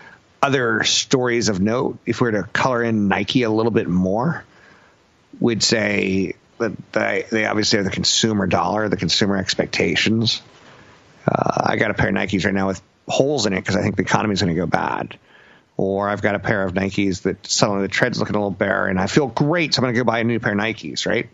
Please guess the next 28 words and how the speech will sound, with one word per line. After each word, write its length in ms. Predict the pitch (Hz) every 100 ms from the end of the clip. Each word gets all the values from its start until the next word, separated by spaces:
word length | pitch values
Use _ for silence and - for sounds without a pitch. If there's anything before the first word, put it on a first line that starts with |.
| -
So 100 | 120
Nikes 320 | 131 208 240
kinda 180 | - 185
have 80 | 120
that 100 | 107
discretionary 720 | - - - 104 - 113 120
category 480 | 123 117 127 147 147
tied 200 | 131 135
towards 220 | 160 185
them. 140 | 190 202 _ _ _ _ _ _ _ _ _ - _ _ _ -
Top 280 | - 127 139
line 160 | 131
revenue 240 | 123 120 120
grew 180 | 120
by 100 | 107
nine 220 | 101 98 107
point 260 | 117 -
six 200 | - 107
percent. 400 | - 107 113 110 - _ _
Can 180 | - -
you 60 | 370
imagine 720 | 107 92 92 95 - 104 - _ _ _ _ -
how 160 | -
much 200 | 120 117
your 120 | 117 104
loved 280 | 101 98
one 200 | 107 107
would, 120 | 101